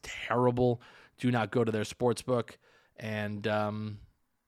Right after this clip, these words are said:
yeah, that's kind of off the top of my head. M G M is also very, you know, claustrophobic.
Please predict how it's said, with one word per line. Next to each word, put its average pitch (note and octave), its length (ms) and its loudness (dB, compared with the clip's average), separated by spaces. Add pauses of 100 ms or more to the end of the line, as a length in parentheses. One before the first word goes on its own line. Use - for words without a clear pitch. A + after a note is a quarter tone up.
(680)
yeah, F#3 100 -2
that's D3+ 140 -2
kind A#3+ 140 -2
of A3 40 0
off G#3 140 -6
the - 40 -18
top G3 120 4
of F3+ 40 -2
my E3 100 2
head. B2+ 100 -2
M D#3 160 0
G D3 180 0
M D3 180 4
is A#2+ 120 0
also B2+ 280 2
very, B2 300 2
you A#2 320 -6
know, G#2 240 -8 (320)
claustrophobic. C3+ 920 0